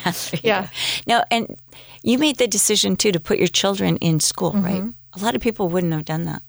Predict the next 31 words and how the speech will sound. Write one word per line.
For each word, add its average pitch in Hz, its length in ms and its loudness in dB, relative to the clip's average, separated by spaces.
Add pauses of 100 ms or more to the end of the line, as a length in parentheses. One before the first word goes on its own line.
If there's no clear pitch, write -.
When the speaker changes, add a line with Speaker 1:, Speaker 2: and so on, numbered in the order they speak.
(800)
Speaker 2:
Yeah, 233 180 4
we 226 240 4
just 339 340 2
really 214 220 6
wanted 190 460 4
our 175 120 4
kids 175 280 0
to 175 100 -4
be 175 120 0
a 165 40 4
part 180 280 2
of 185 80 2
the 190 60 0
community, 214 680 0 (200)
and, 180 320 0
Speaker 1:
Mm-hmm. 180 120 -6
Speaker 2:
um, 139 420 0 (440)
you 196 160 2
know, 175 380 2
uh, 160 480 2
we 196 120 4
sent 196 420 2
them, 185 260 2
like, 180 220 -2
to 180 100 -4
preschool 220 840 2
for 196 120 4
just 180 220 0
a 180 40 -2
couple 202 280 -2
hours, 190 480 2